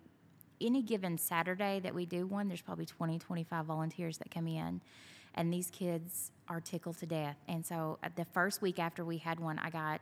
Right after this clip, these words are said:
um, a message, an email from a teacher, and she messaged me and she said, "I am so thankful for you and what you do there, because you would not believe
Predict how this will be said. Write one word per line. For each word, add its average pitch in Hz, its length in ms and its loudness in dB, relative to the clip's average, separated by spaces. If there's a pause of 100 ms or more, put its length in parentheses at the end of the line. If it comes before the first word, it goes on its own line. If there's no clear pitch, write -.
um, 151 580 -2 (160)
a 180 60 2
message, 156 420 2
an 160 140 -2
email 165 280 0
from 160 220 -2
a 151 60 0
teacher, 165 480 -2 (560)
and 165 160 0
she 185 160 -2
messaged 160 360 -2
me 165 160 0
and 160 60 -2
she 180 140 -6
said, 175 160 -6
"I 160 160 -4
am 151 100 -2
so 180 800 2
thankful 160 640 0
for 185 100 -2
you 165 320 0
and 160 100 0
what 156 140 -2
you 156 140 -2
do 156 160 0
there, 147 380 -2 (100)
because 156 560 -2
you 165 120 -2
would 156 120 0
not 156 240 -2
believe 175 540 -2